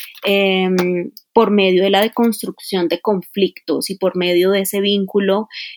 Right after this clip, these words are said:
eh, terapeuta-paciente. Entonces, em, también me dedico a dar consulta particular,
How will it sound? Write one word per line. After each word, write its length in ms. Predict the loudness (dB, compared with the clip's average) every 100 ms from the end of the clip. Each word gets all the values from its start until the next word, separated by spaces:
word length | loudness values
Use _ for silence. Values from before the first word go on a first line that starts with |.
| 0
eh, 260 | 2 2
terapeuta-paciente. 1300 | 0 -2 0 -2 -2 -6 -4 -6 -6 -6 -6 -8 -10 -8
Entonces, 920 | -6 -4 -4 -4 -2 0 0 -2 -6
em, 720 | -2 0 0 0 -2 -4 -6 -12 -16 -18 _
también 680 | -2 0 2 2 2 0 2
me 120 | 2
dedico 460 | 2 2 0 -2 -2
a 60 | -2
dar 180 | -2
consulta 680 | -2 -4 -2 -2 -2 -2 -2
particular, 1000 | -4 -8 -12 -6 0 2 2 2 0 -4